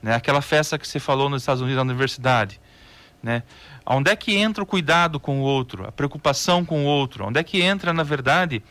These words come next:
essa responsabilidade social? Né? Essa questão de que, ah, eu tenho direito à minha vida, eu faço o que quiser.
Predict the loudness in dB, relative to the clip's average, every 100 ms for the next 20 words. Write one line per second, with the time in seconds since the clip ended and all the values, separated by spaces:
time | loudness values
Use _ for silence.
0 | -20 -20 -6 -2 0 2 2 0 0 -2
1 | 0 -2 2 2 2 -2 -4 -2 2 4
2 | 2 -2 _ _ _ _ _ _ -20 _
3 | -10 -10 -10 -18 -4 -2 0 0 0 0
4 | 2 0 0 0 2 4 2 0 -2 -2
5 | 0 0 2 0 0 0 0 0 0 0
6 | -2 -2 0 2 2 0 -6 -6 -4 0
7 | 0